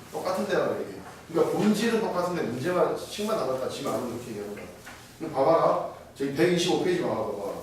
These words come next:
백이십오 페이지 보면은 문제 졸라 많지. 막 부등식 증명하라, 증명하라 졸라 많잖아, 그치?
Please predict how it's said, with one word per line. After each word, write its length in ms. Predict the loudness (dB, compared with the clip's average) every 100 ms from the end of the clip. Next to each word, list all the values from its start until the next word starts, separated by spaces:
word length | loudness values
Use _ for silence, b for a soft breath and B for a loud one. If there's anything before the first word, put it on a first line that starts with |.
| -12 -14 -16 -16 -2
백이십오 420 | 2 4 6 4
페이지 160 | 4 4
보면은 560 | 2 2 2 2 2 0
문제 160 | -4
졸라 260 | -4 -2 -2
많지. 540 | -2 -4 -6 -8 -10 -12 -12
막 140 | -10 -8
부등식 340 | -4 -4 -2 -4
증명하라, 400 | -4 -2 0 -2
증명하라 380 | -2 -4 -2 -2
졸라 140 | -2 -2
많잖아, 360 | -2 -6 -8
그치? 300 | -8 -10 -12